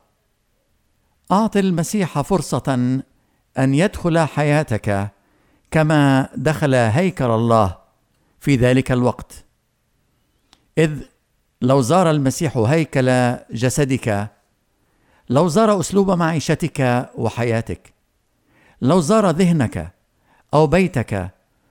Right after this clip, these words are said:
ترى ماذا عساه يجد؟ هل تحتاج هذه إلى تطهير جديد؟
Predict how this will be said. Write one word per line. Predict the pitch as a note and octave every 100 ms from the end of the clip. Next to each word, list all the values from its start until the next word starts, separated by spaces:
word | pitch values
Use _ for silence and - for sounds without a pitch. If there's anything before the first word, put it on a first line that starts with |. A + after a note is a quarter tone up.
| _ _
ترى | F3 F3+ F3 E3+ - _ _
ماذا | - A#2 D#3 F3+ C3 B2+
عساه | A2 A#2 C3+ A2 A#2
يجد؟ | A#2 G2 - _ _ _ _ _ _ _ _ _ _ -
هل | G#3 A3+
تحتاج | F3 B2+ E3+ E3+
هذه | B2+ C#3+ C#3+ C#3 D3+
إلى | D3+ D3+ A#2+
تطهير | C3+ - C#3 D3 C3
جديد؟ | A#2 G#2+ A2+ G#2+ B2 D3 C3